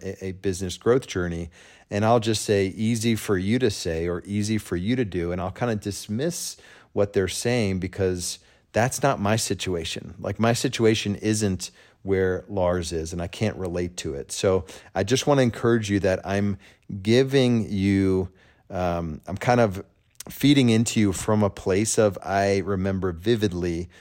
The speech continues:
what it was like to be a struggling real estate agent, not knowing how to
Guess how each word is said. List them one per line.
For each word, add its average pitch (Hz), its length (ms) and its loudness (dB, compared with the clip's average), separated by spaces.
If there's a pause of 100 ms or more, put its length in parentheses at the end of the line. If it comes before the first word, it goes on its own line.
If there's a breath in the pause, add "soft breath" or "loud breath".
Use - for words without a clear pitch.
(140 soft breath)
what 95 160 0
it 95 60 -2
was 95 180 -2
like 92 300 0
to 95 100 -6
be 90 240 -2
a 85 100 -4
struggling 95 840 2 (280 soft breath)
real 101 220 2
estate 92 260 0
agent, 87 440 -4
not 107 320 0
knowing 98 580 2 (320 soft breath)
how 98 300 4
to 92 260 2